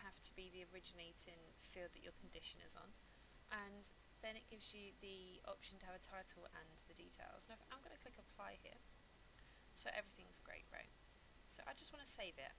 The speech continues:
and what will, what will happen is the system's kinda like, "Oh, hey, Sarah, you've not really done everything." So if I just expand this, you'll actually see that there's an action that I need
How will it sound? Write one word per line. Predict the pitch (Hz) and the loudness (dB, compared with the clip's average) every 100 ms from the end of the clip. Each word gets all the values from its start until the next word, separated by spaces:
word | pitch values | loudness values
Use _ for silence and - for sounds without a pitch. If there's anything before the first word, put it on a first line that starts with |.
| - | 0
and | 190 196 202 - - | 2 2 0 -2 -2
what | 233 - | -2 0
will, | 233 220 214 202 214 | 0 0 -2 -4 -2
what | 202 | 0
will | - | 4
happen | 254 - 247 | 2 2 -2
is | 190 | -2
the | - | 0
system's | - 185 185 185 | -2 -2 -2 -4
kinda | - 180 | -2 0
like, | 170 165 - | 2 2 2
"Oh, | 247 254 214 | 0 2 2
hey, | 202 208 - - - | 2 2 -4 -8 -2
Sarah, | 190 180 180 | 4 4 4
you've | 170 180 | 0 -4
not | 165 | -2
really | 160 165 175 180 | 0 0 0 4
done | 170 180 | 4 6
everything." | 196 214 214 247 254 - - - - | 2 -2 -4 -4 -4 -8 -8 -8 -4
So | - | 0
if | 294 | 6
I | 339 | 6
just | 339 311 | 6 -2
expand | - - 254 196 | -2 0 0 0
this, | 165 - | 0 2
you'll | 240 | 4
actually | - 311 285 | 4 2 0
see | - 214 | 2 0
that | 180 - | -2 0
there's | 190 | 0
an | 190 | 4
action | 214 - - 165 | 2 4 0 0
that | 170 | -2
I | 160 | -2
need | 156 | -4